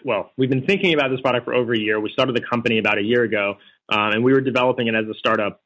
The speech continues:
the whole time. Uh, late last year, um, you know, just had a, a coffee catch up with a friend who works at Twitter, and, and she asked what I was working on. I, I showed her Periscope, um, and she loved it and said, you know, "I'd love to, um,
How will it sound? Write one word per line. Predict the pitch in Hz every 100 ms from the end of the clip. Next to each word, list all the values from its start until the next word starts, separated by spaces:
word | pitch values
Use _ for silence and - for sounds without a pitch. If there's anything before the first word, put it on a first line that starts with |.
| -
the | 104
whole | 113 110
time. | 151 117 101 - _ _ _ _ _ _ _
Uh, | 127 123 156
late | 131 143 175
last | 151 143 139
year, | 135 143 123 113 113 - _ _
um, | 107 107 104 104 107 - _
you | 170
know, | 147 113
just | 113 127 120
had | 120
a, | 113 110 - 107
a |
coffee | - 131 127 120 -
catch | 113 123
up | 113 110
with | 104
a | -
friend | 117 120 120
who | 110
works | 110 -
at | -
Twitter, | 135 131 127
and, | 117 101 98
and | 98 -
she | 107
asked | 110 110
what | 110 107
I |
was | 104 104
working | 135 131 127
on. | 120 120
I, |
I | 101 - - 117
showed | 113 110
her | 110 101 -
Periscope, | 139 - - 120 117 - _ _ _
um, | 101 101 98 98 95 - _ _ _ _ 104
and | 101 95
she | 110
loved | 101 147 170
it | 104 -
and | 95 107
said, | 95 90 104
you | 98
know, | 92
"I'd | 92 - -
love | 101 98 - 104
to, | 98 95
um, | 92 92